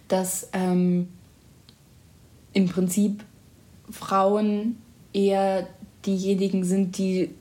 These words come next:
schnell dazu neigen, quasi was Großes in eine Beziehung reinzudeuten, ähm, und irgendwie, ähm,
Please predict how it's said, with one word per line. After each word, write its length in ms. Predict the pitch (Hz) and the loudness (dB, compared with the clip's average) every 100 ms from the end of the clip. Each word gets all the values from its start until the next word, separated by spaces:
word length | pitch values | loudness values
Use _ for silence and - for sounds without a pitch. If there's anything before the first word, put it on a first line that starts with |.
| - 180 | -10 -8
schnell 300 | - 190 190 | 0 2 2
dazu 280 | 185 - | -2 -4
neigen, 320 | 185 180 180 180 | -2 0 0 -2
quasi 340 | 180 180 180 | -2 0 0
was 140 | 180 - | -2 -2
Großes 320 | 196 202 - | -4 -4 -4
in 80 | 190 | -2
eine 80 | |
Beziehung 400 | 180 180 - 175 | -4 -4 -4 -4
reinzudeuten, 1400 | 180 175 202 233 - - - 202 202 220 233 254 285 285 - - - - - - - | -4 -4 -2 -2 -6 -14 -10 -4 -2 -2 0 2 2 0 -12 -20 -20 -20 -20 -12 -4
ähm, 540 | 185 180 180 180 180 - - - - | 0 2 2 0 -2 -10 -20 -20 -6
und 220 | 190 185 - | -2 -2 -2
irgendwie, 640 | 185 180 185 185 185 233 - | -2 -2 -2 -2 -4 -8 -8
ähm, 400 | 185 180 180 | -4 0 -2